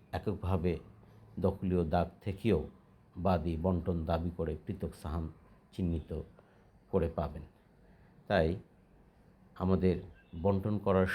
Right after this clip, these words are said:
সময় মৃত মূলধনের সমস্ত সম্পত্তি বন্টনের মামলায় তফসিলভুক্ত করে তবেই বন্টন চাইতে হবে। কোনো একটি নির্দিষ্ট দাগ থেকে বন্টন চাওয়ার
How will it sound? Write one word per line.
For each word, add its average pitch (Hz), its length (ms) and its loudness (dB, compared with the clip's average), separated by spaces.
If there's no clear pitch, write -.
সময় 90 320 -2
মৃত 95 300 2
মূলধনের 90 540 0
সমস্ত 110 400 -4
সম্পত্তি 85 640 -6
বন্টনের 85 520 0
মামলায় 82 400 0
তফসিলভুক্ত 95 600 -6
করে 80 260 -4
তবেই 90 280 2
বন্টন 78 320 -4
চাইতে 87 300 -4
হবে। 71 200 -8
কোনো 113 180 2
একটি 117 280 2
নির্দিষ্ট 104 500 0
দাগ 92 240 2
থেকে 98 240 -2
বন্টন 90 360 0
চাওয়ার 85 320 4